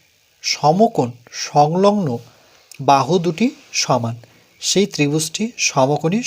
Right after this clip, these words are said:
সমদ্বিবাহু ত্রিভুজ। এখানে সমকোণ সংলগ্ন এই সরলরেখার উপর এই সরলরেখাংশ লম্বভাবে আছে,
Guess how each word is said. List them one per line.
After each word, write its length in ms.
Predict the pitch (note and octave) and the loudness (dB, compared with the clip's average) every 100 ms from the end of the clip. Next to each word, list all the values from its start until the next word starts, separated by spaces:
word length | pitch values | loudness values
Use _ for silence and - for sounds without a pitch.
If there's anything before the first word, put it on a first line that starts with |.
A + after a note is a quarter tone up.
| - | 0
সমদ্বিবাহু 500 | B2+ B2+ C#3+ C#3+ G#3 A3+ - | 0 -2 -2 0 -2 -4 -2
ত্রিভুজ। 340 | C3+ A2+ A2+ - - _ _ _ - - - _ _ _ _ _ _ - _ _ - - E3+ | -2 -2 -10 -14 -16 _ _ _ -20 -20 -20 _ _ _ _ _ _ -20 _ _ -14 -4 0
এখানে 180 | G3+ A3+ - | 2 2 0
সমকোণ 460 | - D3+ G3+ G#3+ A3 A3 | 2 4 2 0 -2 0
সংলগ্ন 480 | E3+ E3+ F#3+ F3+ C3+ D#3+ - _ _ _ _ _ _ _ D#3 | 0 2 2 0 0 -4 -6 _ _ _ _ _ _ _ -4
এই 140 | F#3 - | -2 -2
সরলরেখার 480 | E3 F3 F#3+ - G#3+ D#3+ | 0 2 0 2 2 2
উপর 180 | E3+ A#3+ - - _ D#3 | 0 -2 -4 -20 _ -2
এই 80 | F#3+ | -2
সরলরেখাংশ 640 | - C#3+ C#3+ C#3+ D3 D3+ - A3+ - _ C#3 | -2 -2 0 0 0 -2 -2 -2 -4 _ 2
লম্বভাবে 480 | C3+ C3 D3+ D#3 F#3 B2+ | 2 4 4 4 4 0
আছে, 160 | - | -2